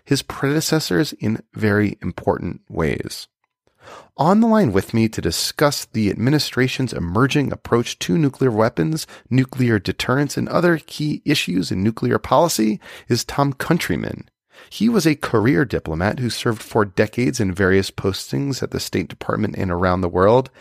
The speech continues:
He most recently served as the Assistant Secretary of State for International Security and Nonproliferation, and he served in that post until the very early days of the Trump administration.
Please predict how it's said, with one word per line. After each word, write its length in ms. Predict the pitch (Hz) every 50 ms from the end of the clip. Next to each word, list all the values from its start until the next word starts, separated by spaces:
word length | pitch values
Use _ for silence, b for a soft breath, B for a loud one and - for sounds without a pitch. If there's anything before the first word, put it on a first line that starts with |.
| B B B B
He 160 | B - 143
most 340 | 139 147 139 135 - - -
recently 540 | 160 220 208 - - - - - 82 78 73
served 420 | - - - 87 87 92 95 -
as 180 | 104 92 - -
the 160 | 104 - -
Assistant 540 | 90 - - - 147 - - - 160 - -
Secretary 560 | - - 110 - - - - - 107 101 98
of 100 | 87 -
State 360 | - - - 113 - - -
for 160 | - - 95 -
International 640 | - 98 - - 107 104 101 101 - - 98 -
Security 560 | - - 101 - - - 104 117 131 143 -
and 160 | 120 101 92
Nonproliferation, 1000 | 95 92 95 95 - - 98 101 101 - - 101 101 120 127 - - - - - - B B B B B B
and 60 | 139
he 60 | 147 139
served 320 | - - 202 208 202 -
in 100 | 139 113
that 180 | 104 - - -
post 320 | - 110 123 139 - -
until 240 | 113 - - 110 95
the 200 | 101 107 - - -
very 400 | 123 - - - 127 127 101 -
early 300 | - 85 85 80 78 76
days 300 | 82 78 78 78 - -
of 100 | 76 -
the 140 | 85 82
Trump 300 | - - - - 85 -
administration. 920 | - - - 92 85 85 82 - - - 87 90 - - - 156 165 160